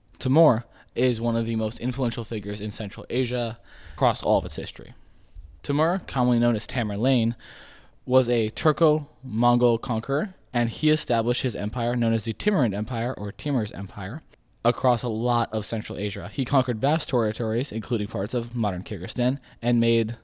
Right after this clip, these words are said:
Samarkand his capital. Under Timur's rule, the region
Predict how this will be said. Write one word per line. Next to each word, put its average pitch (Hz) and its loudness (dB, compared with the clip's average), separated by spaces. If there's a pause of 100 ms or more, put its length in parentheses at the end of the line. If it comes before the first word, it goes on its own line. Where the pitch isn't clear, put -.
Samarkand 127 2
his - -2
capital. 95 -6 (320)
Under 151 8
Timur's 110 0
rule, 151 4 (300)
the 120 4
region 135 4